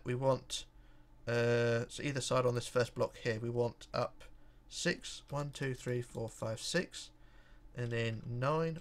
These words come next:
one, two, three, four, five, six, seven, eight, nine, and then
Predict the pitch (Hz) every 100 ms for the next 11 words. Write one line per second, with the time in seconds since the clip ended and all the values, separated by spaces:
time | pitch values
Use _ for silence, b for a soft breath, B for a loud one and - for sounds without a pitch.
0 | - 139 135 - 131 123 - 123 120 -
1 | 117 113 - 113 - 123 - - 117 113
2 | 110 113 131 127 139 139 131 - - B
3 | B B B B B B B - - 120
4 | 120 117 113